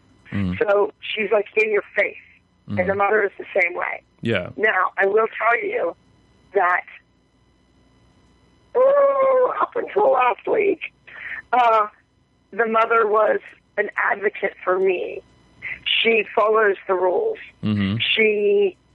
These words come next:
Speaker 2: um, respects the other faculty members at my studio.
Speaker 1: Mm-hmm.
Speaker 2: She is grateful for every opportunity that her child or children receive.
Speaker 1: Yeah.
Speaker 2: Uh, you know,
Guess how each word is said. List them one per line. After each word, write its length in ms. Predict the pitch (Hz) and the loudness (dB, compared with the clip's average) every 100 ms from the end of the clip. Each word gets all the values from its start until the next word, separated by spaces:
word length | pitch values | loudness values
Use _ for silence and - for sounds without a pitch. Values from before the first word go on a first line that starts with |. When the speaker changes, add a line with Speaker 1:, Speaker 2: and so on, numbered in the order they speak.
| _ _ - | _ _ -2
Speaker 2:
um, 340 | 202 196 190 - | 0 0 0 -2
respects 520 | 202 196 - 208 - - - | -2 -2 -4 -4 -4 -10 -4
the 180 | 190 - 190 | -4 -2 -4
other 220 | 190 185 - | 0 0 0
faculty 380 | 185 - 190 196 | -4 -2 -2 -2
members 320 | 208 - 294 | -2 -4 -2
at 140 | - | -2
my 140 | 349 - - | -2 -6 -6
studio. 460 | 165 151 147 151 - - | -4 0 0 -2 -8 -8
Speaker 1:
Mm-hmm. 220 | 107 101 95 - | -4 0 0 0
Speaker 2:
She 600 | 110 101 101 101 98 98 _ 202 | 2 4 4 4 2 0 _ -2
is 160 | 196 - | -2 -4
grateful 640 | - 214 220 - 202 175 - | -4 -2 -4 -2 -2 -2 -4
for 180 | - - | -6 -2
every 280 | 185 180 - | -2 -2 -4
opportunity 680 | 170 - 185 - 190 180 180 | -4 -4 -10 -4 -2 0 -2
that 80 | - | -2
her 140 | 185 180 | -4 -2
child 460 | 196 165 - - _ - | -2 -2 -4 -8 _ -2
or 160 | 214 - - - | -2 -2 -12 -4
children 400 | 233 202 - - - | -2 -2 -6 -10 -12
receive. 560 | - - - - - - - - | -12 -6 -6 -6 -14 -20 -20 -4
Speaker 1:
Yeah. 280 | 117 98 123 - - - - - | -2 -2 -4 -12 -12 -12 -12 -2
Speaker 2:
Uh, 360 | 196 202 190 185 - _ _ _ _ _ - | 0 2 2 0 -4 _ _ _ _ _ -2
you 80 | 247 | 0
know, 200 | 208 | 0